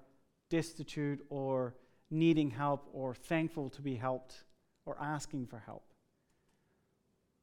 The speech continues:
Truly merciful people treat those who hate them well with mercy. Treat those who hurt them with mercy. Treat those who belittle them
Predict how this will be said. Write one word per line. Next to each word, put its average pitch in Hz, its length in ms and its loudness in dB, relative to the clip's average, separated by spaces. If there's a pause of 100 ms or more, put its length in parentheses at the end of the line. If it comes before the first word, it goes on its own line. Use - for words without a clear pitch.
(300)
Truly 233 400 4
merciful 165 560 0
people 139 640 -2 (640)
treat 190 380 0
those 156 260 2
who 139 140 -4
hate 185 380 -2
them 113 260 -10 (520)
well 90 320 -8 (480)
with 120 140 -6
mercy. 120 460 -10 (360)
Treat 202 280 6
those 175 260 6
who 165 260 4 (120)
hurt 196 260 0
them 117 300 -6 (600)
with 143 160 -4
mercy. 131 520 -8 (400)
Treat 190 260 4
those 180 220 4
who 170 140 2
belittle 165 580 6
them 113 300 -2